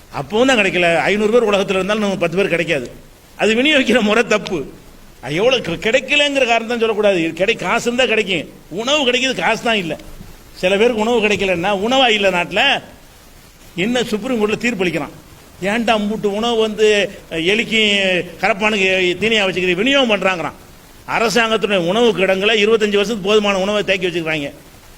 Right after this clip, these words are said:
எல்லாத்தையும் எடுத்து ஏழைக்கு விட்றா, ஏன்டா வந்து வீணாக்குறீங்கன்னு கேட்கறான். அவ்வளவுக்காகவும் குவிஞ்சு போய் கிடக்குறது. அப்படி பத்தலைன்னா கூட ஒரு உத்தரவு போட்டா ஃப்ளைட்ல வந்து இறங்கி, கப்பல்ல வந்து இறங்கிட்டு போகுது அடுத்த நாட்டுல இருந்து.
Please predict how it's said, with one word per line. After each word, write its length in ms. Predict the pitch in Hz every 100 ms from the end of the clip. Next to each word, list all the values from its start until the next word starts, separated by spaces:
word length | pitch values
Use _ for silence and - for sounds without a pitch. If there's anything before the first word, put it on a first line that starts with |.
| - - -
எல்லாத்தையும் 360 | 170 240 277 277
எடுத்து 160 | 262 226
ஏழைக்கு 320 | 294 294 226
விட்றா, 180 | 233 226
ஏன்டா 320 | 214 240 240
வந்து 180 | 220 202
வீணாக்குறீங்கன்னு 600 | 240 233 202 196 214 190
கேட்கறான். 260 | 165 147 - - - - -
அவ்வளவுக்காகவும் 800 | 180 226 262 233 196 202 220 196
குவிஞ்சு 200 | 208 196
போய் 160 | 190
கிடக்குறது. 320 | 170 147 147 135 - - - - 117
அப்படி 280 | 123 190
பத்தலைன்னா 600 | 139 139 135 208 202 185
கூட 200 | 165 214
ஒரு 120 | 196 160
உத்தரவு 340 | 135 220 220
போட்டா 220 | 180 185
ஃப்ளைட்ல 320 | 214 170 196
வந்து 200 | 185 180
இறங்கி, 220 | 165 170 165
கப்பல்ல 500 | 147 - 156 165 220
வந்து 200 | 202 175
இறங்கிட்டு 220 | 190 170
போகுது 160 | 156
அடுத்த 180 | 151 160
நாட்டுல 180 | 170 147
இருந்து. 280 | 147 135